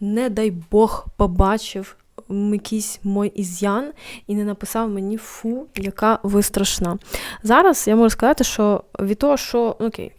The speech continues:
є я, е, я себе змінити, якби, не те, що не можу, але, типу, для чого мені це, да? Е, окей, повертаємось до попередньої думки. Є я, є мої риси обличчя,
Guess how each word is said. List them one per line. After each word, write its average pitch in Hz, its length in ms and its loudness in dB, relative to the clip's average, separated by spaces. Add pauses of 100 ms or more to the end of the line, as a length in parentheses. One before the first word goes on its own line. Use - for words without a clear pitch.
є 214 260 2
я, 175 260 0 (300)
е, 190 140 0
я 220 160 0
себе 214 260 -2
змінити, 202 680 -2
якби, 185 420 -2
не 208 120 4
те, 254 120 2
що 240 140 2
не 226 120 6
можу, 262 480 2
але, 208 380 0 (440)
типу, 202 200 -2
для 196 160 4
чого 185 280 0
мені 180 200 0
це, 180 160 -4
да? 240 140 2 (580)
Е, 196 540 4
окей, 180 340 -2 (240)
повертаємось 226 560 6
до 202 140 2
попередньої 196 480 2
думки. 185 280 -2
Є 214 160 6
я, 180 260 2 (1200)
є 220 260 6
мої 233 240 6
риси 214 300 2
обличчя, - 540 -4